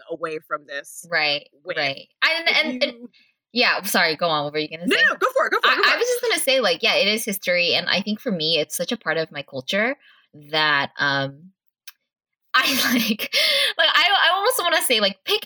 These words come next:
Speaker 2: and choose which
Speaker 1: Sure.
Speaker 2: ones, 'cause there's so many, but
Speaker 1: Yeah.
Speaker 2: the ones that are, I feel like, the biggest, like, the biggest deals or, like, I don't know, the, the most important ones or the strongest ones, um,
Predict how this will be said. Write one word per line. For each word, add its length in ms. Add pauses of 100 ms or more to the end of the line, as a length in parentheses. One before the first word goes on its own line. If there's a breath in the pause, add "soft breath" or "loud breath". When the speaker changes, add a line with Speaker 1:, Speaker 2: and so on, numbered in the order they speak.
Speaker 2:
and 100
choose 920
which 160
Speaker 1:
Sure. 200
Speaker 2:
ones, 300
'cause 160
there's 200
so 320
many, 640
but 240
Speaker 1:
Yeah. 340
Speaker 2:
the 80
ones 400
that 100
are, 320 (220)
I 180
feel 260
like, 240
the 260
biggest, 920
like, 340 (300)
the 180
biggest 400
deals 500
or, 120
like, 320
I 60
don't 140
know, 160 (100)
the, 100
the 100
most 260
important 540
ones 240
or 80
the 80
strongest 640
ones, 400 (480 loud breath)
um, 380